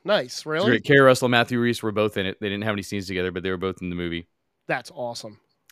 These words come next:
Speaker 2: Dom, thanks for joining. Thanks for sending over all the rated love, too. That's awesome. Um,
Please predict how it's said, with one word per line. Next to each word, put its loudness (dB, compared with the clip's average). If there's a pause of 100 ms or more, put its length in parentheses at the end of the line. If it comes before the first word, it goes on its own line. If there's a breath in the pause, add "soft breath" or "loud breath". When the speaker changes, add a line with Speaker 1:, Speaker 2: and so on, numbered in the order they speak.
(320)
Speaker 2:
Dom, 4
thanks 0
for -14
joining. 0
Thanks -2
for -8
sending -2
over 0
all 2
the -4
rated -2
love, 4
too. -4
That's -10
awesome. -2 (1300)
Um, -2